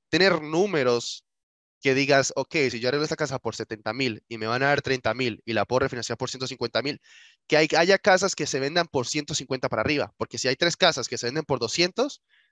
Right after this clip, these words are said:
tal vez te vas a ganar más, no te van a dar ciento cincuenta mil, te vas a ganar, mm, doscientos mil, ¿me entiendes? Entonces,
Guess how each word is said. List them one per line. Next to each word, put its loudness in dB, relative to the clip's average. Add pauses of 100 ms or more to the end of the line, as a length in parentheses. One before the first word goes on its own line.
(120)
tal 6
vez 6
te 6
vas 2
a 4
ganar 2
más, 0
no -8
te 0
van 4
a 2
dar 0
ciento -4
cincuenta -4
mil, -2
te 0
vas 0
a 2
ganar, -2
mm, -20 (120)
doscientos -4
mil, -2
¿me -8
entiendes? -4
Entonces, -2